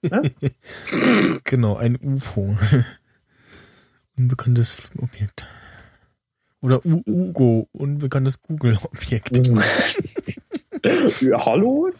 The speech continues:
Speaker 1: Das ist ein Ugo, ein unbekanntes, unbekanntes Google-Objekt.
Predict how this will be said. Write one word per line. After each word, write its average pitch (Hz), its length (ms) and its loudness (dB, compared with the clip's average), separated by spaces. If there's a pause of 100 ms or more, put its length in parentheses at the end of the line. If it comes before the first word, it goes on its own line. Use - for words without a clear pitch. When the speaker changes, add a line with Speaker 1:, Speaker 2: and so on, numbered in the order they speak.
(240)
Speaker 1:
Das - 380 -6
ist - 160 -4
ein 139 300 -2
Ugo, 240 580 2 (160)
ein 202 220 2
unbekanntes, 208 1120 -2
unbekanntes 180 1040 0 (1600)
Google-Objekt. 156 960 0